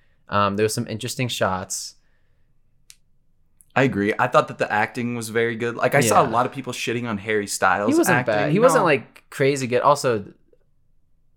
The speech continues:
Speaker 1: the original role was supposed to go to Shia LaBeouf, which is,
Speaker 2: Yeah.
Speaker 1: uh, th-, some things that, like, I guess, uh, he didn't get along on set. And I don't know, I guess we were talking earlier, there may have been some drama with that, but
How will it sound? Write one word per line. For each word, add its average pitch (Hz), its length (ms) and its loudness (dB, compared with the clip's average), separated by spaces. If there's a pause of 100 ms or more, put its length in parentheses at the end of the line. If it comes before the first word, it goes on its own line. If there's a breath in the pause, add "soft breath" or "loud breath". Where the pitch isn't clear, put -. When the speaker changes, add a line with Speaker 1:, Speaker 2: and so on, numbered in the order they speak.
(200)
Speaker 1:
the 131 220 2
original 156 320 4
role 139 100 6
was 131 100 4
supposed 127 240 -4
to 131 40 -6
go 120 80 0
to 113 80 -2
Shia 107 320 2
LaBeouf, 95 260 -6 (600)
which 107 140 -2
is, 95 160 2
Speaker 2:
Yeah. - 20 2
Speaker 1:
uh, 101 260 2 (120)
th-, - 120 -12
some 107 240 -2
things 98 360 -6
that, 90 240 -6
like, 92 220 -8
I 92 60 -8
guess, 90 320 -8
uh, 92 280 -10 (680)
he 120 140 0
didn't 110 200 0
get 104 120 4
along 98 320 -2
on 95 160 -8
set. 98 380 0 (160)
And 120 80 -2
I 131 60 2
don't 135 100 0
know, 123 60 2
I 113 100 2
guess 113 220 -4
we 104 60 -10
were 107 140 -6
talking 101 280 -2
earlier, 98 200 -8
there 98 80 -8
may 95 120 -10
have 92 100 -10
been 95 120 -10
some 95 160 -14
drama 95 280 -10
with 92 140 -14
that, 95 240 -6
but 92 200 -8